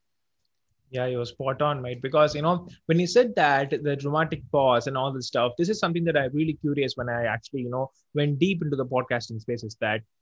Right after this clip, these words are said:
when you have audio and the visuals, it's like,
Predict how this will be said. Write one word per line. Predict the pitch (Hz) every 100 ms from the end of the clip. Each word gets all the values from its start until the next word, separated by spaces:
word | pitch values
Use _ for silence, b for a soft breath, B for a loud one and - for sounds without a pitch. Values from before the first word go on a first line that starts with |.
| _ -
when | 160
you | 165
have | 220 254 -
audio | 180 190 190 180 156
and | 160 180
the | 160
visuals, | 147 - 123 107 110 107 - -
it's | -
like, | 139 131